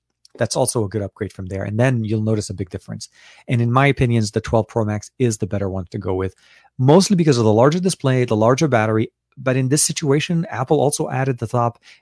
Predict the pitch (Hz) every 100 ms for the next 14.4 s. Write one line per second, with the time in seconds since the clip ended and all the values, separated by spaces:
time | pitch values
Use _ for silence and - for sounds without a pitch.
0 | - - 120 - 123 - 113 123 135 101
1 | - 117 120 - 120 120 - 107 101 101
2 | 107 107 104 - - 101 90 98 - -
3 | - - 143 - - - - 190 120 92
4 | - - - 123 127 131 - 107 95 107
5 | 107 101 90 - - - - - 104 107
6 | 113 104 101 90 101 104 104 - _ _
7 | _ _ _ - 113 110 107 107 - _
8 | _ _ _ _ _ _ - - 92 147
9 | 160 123 135 123 110 - _ - 214 302
10 | 240 196 208 170 180 - - 170 202 -
11 | 135 175 147 - 180 - 175 151 120 117
12 | 123 104 - 110 98 101 - _ _ _
13 | _ _ - 170 175 208 180 - 160 147
14 | 98 101 95 -